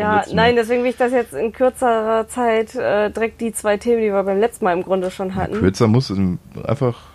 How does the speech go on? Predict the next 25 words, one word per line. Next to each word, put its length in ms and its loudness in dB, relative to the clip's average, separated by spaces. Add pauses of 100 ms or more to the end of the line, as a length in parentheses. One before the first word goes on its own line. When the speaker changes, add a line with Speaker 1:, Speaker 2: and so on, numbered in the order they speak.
(680)
Speaker 2:
frei 120 2
raus 240 4
haben. 220 2
Äh, 240 4
dann 140 0
schneiden 300 -2
wir 80 0
eher 100 4
am 80 0
Ende 180 0
was 160 0
weg. 160 -4 (300)
Speaker 1:
Ja, 80 -8
ja, 380 -6
ist 140 -16
ja 80 -16
gut. 260 -16 (260)
Nee, 220 2
aber, 840 0
ähm, 200 -8 (1160)
vielleicht 580 2
kam 280 2
jetzt 160 -2
am 160 -4
Freitag, 720 0